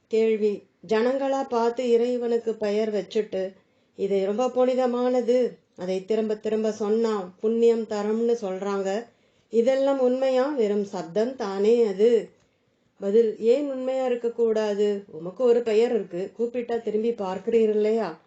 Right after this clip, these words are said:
ஆனா உம்ம உடம்பு பெயர் போட்டு பிறந்ததா? இல்லை. என் பெயர் இதுதான், அது சொல்லித்தா ஓய்.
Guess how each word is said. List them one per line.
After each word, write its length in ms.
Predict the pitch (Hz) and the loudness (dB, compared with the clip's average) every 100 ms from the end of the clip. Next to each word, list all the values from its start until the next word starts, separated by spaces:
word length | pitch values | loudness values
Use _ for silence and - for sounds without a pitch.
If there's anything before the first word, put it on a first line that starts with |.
| _ _ _ - | _ _ _ -8
ஆனா 260 | 233 269 269 | -2 0 0
உம்ம 240 | 247 247 | 0 0
உடம்பு 380 | 190 214 262 277 | 0 0 -2 -2
பெயர் 440 | 233 220 254 254 | 0 2 2 0
போட்டு 340 | 240 233 233 247 | 2 2 4 2
பிறந்ததா? 540 | 226 208 208 202 180 170 - _ _ _ - | 0 -2 -2 -4 -4 -8 -14 _ _ _ -10
இல்லை. 380 | 220 247 226 185 - _ _ - | -6 0 2 2 -4 _ _ 0
என் 220 | 240 277 | 2 2
பெயர் 300 | 269 277 269 | 2 4 4
இதுதான், 440 | 247 269 262 262 262 | 2 2 0 -2 0
அது 260 | 247 226 220 | 2 2 0
சொல்லித்தா 420 | 220 247 254 247 | -2 -2 -2 0
ஓய். 340 | 233 226 247 | 0 2 0